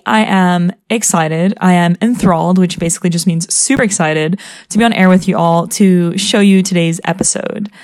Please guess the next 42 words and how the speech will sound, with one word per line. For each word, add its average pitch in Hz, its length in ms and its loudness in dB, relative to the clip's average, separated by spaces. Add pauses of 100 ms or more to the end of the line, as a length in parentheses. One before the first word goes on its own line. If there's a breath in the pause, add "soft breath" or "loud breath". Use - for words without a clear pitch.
(340 loud breath)
Today's 247 260 0
featured 240 280 -2
podcast 214 520 -2
is 196 180 0
Man 185 220 4
Enough, 185 480 0
a 196 60 -2
platform 185 640 -4
where 170 400 -2
masculinity 190 760 2
is 175 100 0
undefined 175 560 0
and 170 160 -2
humanity 156 460 -2
is 151 80 -6
embraced. 156 560 -4 (400 loud breath)
And 180 320 4
the 196 160 0
episode 202 260 0
we're 208 80 2
gonna 196 140 4
be 180 80 2
sharing 180 300 -2
with 175 180 -4
you 175 60 0
guys 165 520 -2 (300)
is 175 260 0
featuring 175 680 0 (200 loud breath)
the 190 80 0
host, 294 360 0 (140)
Justin 190 320 0
Baldoni, 202 580 2 (220 loud breath)
co-hosts 208 560 0
Jamie 196 280 2
Heath 180 240 2
and 175 120 0
Liz 165 160 -4
Plank, 180 340 0
and 185 100 0
their 180 120 2
special 202 400 0
guest, 170 360 0